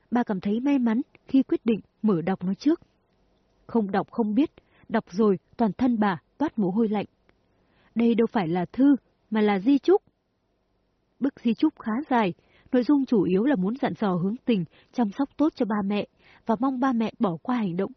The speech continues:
dại dột của cô, cũng xin lỗi hành vi bất hiếu của mình, đồng thời nhờ Hướng Tình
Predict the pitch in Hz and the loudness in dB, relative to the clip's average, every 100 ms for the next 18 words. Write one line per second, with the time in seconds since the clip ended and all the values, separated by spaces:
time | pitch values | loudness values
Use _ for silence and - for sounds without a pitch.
0 | - 214 180 208 180 196 156 - 226 214 | -8 -6 -4 -4 -4 -4 -4 -2 -2 -2
1 | _ _ _ _ - 220 247 262 208 247 | _ _ _ _ -4 -2 0 2 2 2
2 | 269 170 165 220 285 - 220 269 233 175 | 0 0 0 0 0 0 0 2 0 0
3 | 196 175 _ _ _ - 226 - 208 202 | -2 -4 _ _ _ -4 -2 0 0 0
4 | 160 208 202 202 285 262 208 | 0 2 2 2 -2 0 -2